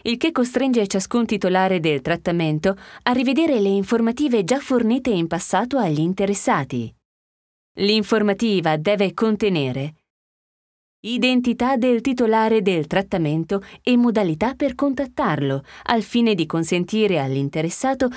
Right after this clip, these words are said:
di poter esercitare agevolmente i suoi diritti.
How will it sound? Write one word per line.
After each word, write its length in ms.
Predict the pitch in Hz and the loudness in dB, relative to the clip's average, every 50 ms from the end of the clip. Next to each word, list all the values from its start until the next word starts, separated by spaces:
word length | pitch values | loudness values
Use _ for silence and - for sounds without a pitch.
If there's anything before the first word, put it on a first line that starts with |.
| - - - | -10 -8 -2
di 160 | 226 240 247 | 0 0 0
poter 340 | 247 269 262 311 311 311 285 | 0 0 0 2 2 2 2
esercitare 640 | 247 226 262 254 254 - 254 247 285 277 262 233 | 2 2 0 0 0 -2 -2 0 0 2 2 2
agevolmente 680 | 214 202 196 269 247 254 254 226 220 247 269 247 - 269 | 2 2 2 2 2 2 2 2 2 0 0 -2 -2 -2
i 100 | 226 160 | -4 -2
suoi 240 | - - 175 196 | 0 0 0 0
diritti. 640 | 196 226 262 220 156 - - - 127 120 113 107 | 2 2 0 0 -2 -2 -6 -8 -8 -8 -8 -10